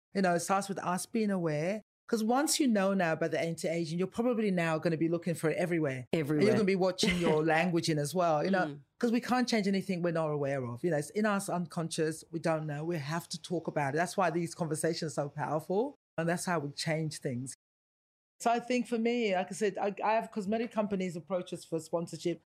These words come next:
Speaker 1: They've got anti-aging. I'm so, "Sorry, I can't work with you."
Speaker 2: Do you tell them why?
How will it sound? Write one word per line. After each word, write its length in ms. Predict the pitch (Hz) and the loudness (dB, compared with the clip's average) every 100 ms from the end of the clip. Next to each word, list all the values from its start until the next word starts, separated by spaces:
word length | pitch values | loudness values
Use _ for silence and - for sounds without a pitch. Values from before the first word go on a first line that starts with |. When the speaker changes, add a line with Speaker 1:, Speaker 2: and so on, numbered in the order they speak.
| _ | _
Speaker 1:
They've 120 | 196 | -4
got 180 | 190 - | 0 2
anti-aging. 580 | 175 175 196 170 160 165 | 2 2 0 0 0 -2
I'm 140 | 151 | -6
so, 220 | 156 160 - | -6 -10 -8
"Sorry, 300 | - 139 147 | -4 -4 -4
I 40 | |
can't 320 | - 151 135 | -6 -8 -6
work 240 | - 135 - | -8 -8 -6
with 140 | 151 | -6
you." 120 | 139 139 - | -6 -6 -2
Speaker 2:
Do 80 | |
you 100 | 277 | 0
tell 280 | 254 247 220 | 0 0 2
them 180 | 196 208 | 2 2
why? 320 | 185 175 214 | 2 2 0